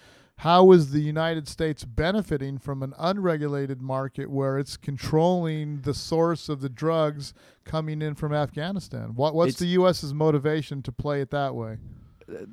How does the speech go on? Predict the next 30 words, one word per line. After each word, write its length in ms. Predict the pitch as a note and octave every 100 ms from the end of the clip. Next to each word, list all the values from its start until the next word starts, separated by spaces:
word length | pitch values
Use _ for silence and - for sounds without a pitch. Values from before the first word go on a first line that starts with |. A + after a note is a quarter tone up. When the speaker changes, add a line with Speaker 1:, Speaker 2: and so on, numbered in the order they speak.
| -
Speaker 2:
they'd 220 | B2 C3+
save 300 | - E3 F#3
a 40 | C3+
ton 240 | - D#3
of 60 | C#3
money 260 | C3+ C#3
because 460 | G2+ G#2+ - A2 G2+
the 100 | A2+
amount 320 | A2 B2 E3
they 120 | D3
spend 500 | C3+ - C#3 C#3 C3+ -
on 380 | G#2+ G#2+ G#2 G#2
fuel 480 | - C#3 D3+ D#3 D3+
for 180 | - G2+
drones, 800 | F#2+ A2+ B2+ C#3 C#3+ C#3 - - _
uh, 360 | A2+ G#2 G#2 F#2+ -
for 500 | - G#2+ G#2 G#2 D#2+ - - G2+
Border 260 | A#2+ C#3 C#3+
Patrol, 800 | C#3+ - D3+ C#3 C#3 C#3 B2+ - _ _ _ _ - A#2
who's 260 | A2+ G2+ - _ _ -
to 120 | A2+
fight 600 | - C3+ C#3+ D3 - - _ _ _ _
these 380 | G2+ A#2 A2 G2
drug 340 | - B2+ C#3+ C#3
smugglers, 720 | - C#3+ D3 C#3+ D3 C#3 A#2+ -
and, 300 | A2+ G#2+ A2+
you 80 |
know, 300 | A2+ G#2 G#2 - -
the 140 | A2
drug 380 | G#2+ D3 E3+ C#3+